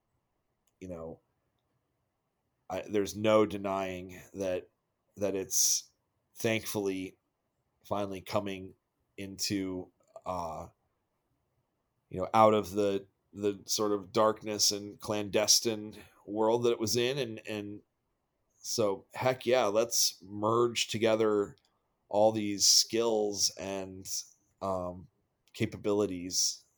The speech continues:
And, and I think, you know, circling back to the, the phenotype mega hunt, um, you know, Hendrick's team, they were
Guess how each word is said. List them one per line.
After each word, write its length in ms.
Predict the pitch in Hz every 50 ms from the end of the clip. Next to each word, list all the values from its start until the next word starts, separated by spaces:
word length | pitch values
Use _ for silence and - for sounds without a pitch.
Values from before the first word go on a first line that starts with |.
| _ -
And, 340 | 90 95 98 98 92 87 - -
and 140 | 104 104 101
I 60 | 101
think, 320 | 95 107 107 101 92 -
you 80 | 95 101
know, 300 | 95 90 85 85 85 - _ _ _ _ _ _ _ _ _ _ _ _ _ _
circling 540 | - - - - 113 107 107 107 101 101 98
back 280 | 98 104 104 104 - -
to 300 | - 117 110 107 104 - -
the, 340 | - 92 101 98 95 92 90 -
the 140 | - 82 101
phenotype 580 | 92 - - 113 113 110 104 - 110 101 95 90
mega 280 | 98 101 101 101 107 101
hunt, 320 | 90 104 101 101 95 98 _ _ _ _ _ _ _ -
um, 480 | - 95 92 90 85 85 90 95 92 - _ _ _ _ _ _ _ _ _ -
you 100 | 95 90
know, 160 | 90 90 87 80 _ _ - 73 78 -
Hendrick's 520 | - 107 104 104 104 104 104 - - -
team, 420 | - - 110 107 104 104 104 101 98
they 140 | 101 101 101
were 220 | 101 101 98 95